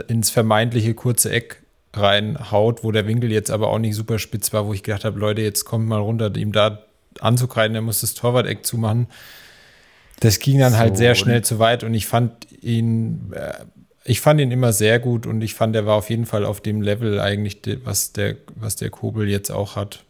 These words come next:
Speaker 1: Aber da bin ich, wie gesagt, ich bin damit oft sehr allein mit dieser Meinung, deswegen hatten wir es gestern und das sieht der Markus auch anders, deswegen.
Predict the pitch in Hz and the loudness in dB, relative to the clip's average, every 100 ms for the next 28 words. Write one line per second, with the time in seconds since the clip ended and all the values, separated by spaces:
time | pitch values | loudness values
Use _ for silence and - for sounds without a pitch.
0 | _ - - - - 110 107 107 117 117 | _ -18 -14 -10 0 4 4 4 2 0
1 | 104 120 113 117 113 113 - 113 113 110 | 0 0 4 4 2 -2 -2 0 2 0
2 | 104 - 104 101 101 110 104 104 104 104 | -4 0 2 2 0 -2 -4 -2 -2 -2
3 | 104 98 - 104 104 107 101 104 107 - | -4 -6 -6 -6 -6 -4 -6 -6 -8 -6
4 | 107 104 104 101 120 110 107 104 110 113 | -4 -4 -4 -4 -2 0 0 -2 -4 -6
5 | 107 110 107 104 - 110 110 110 | -6 -6 -6 -8 -10 -14 -12 -14